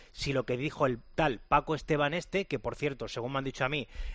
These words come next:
eh, no tenía ninguna relación con Jorge Molina, pero ninguna, de hace ya años, no porque lo diga Jorge Molina, que también lo dijo, sino porque yo he hablado con gente de jugadores, del entorno, de,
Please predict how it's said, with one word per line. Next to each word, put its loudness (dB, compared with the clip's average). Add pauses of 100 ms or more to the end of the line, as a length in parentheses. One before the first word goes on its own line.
eh, 2
no 0
tenía 2
ninguna 0
relación 0
con -6
Jorge -6
Molina, 0 (140)
pero -2
ninguna, -2
de 0
hace 0
ya 4 (280)
años, 4
no 0
porque 4
lo 6
diga 6
Jorge -2
Molina, 0
que 2
también 0
lo 0
dijo, 0 (220)
sino -4
porque 0
yo 4
he 12
hablado 6
con -2
gente 0
de 4
jugadores, 4
del -4
entorno, 0
de, 0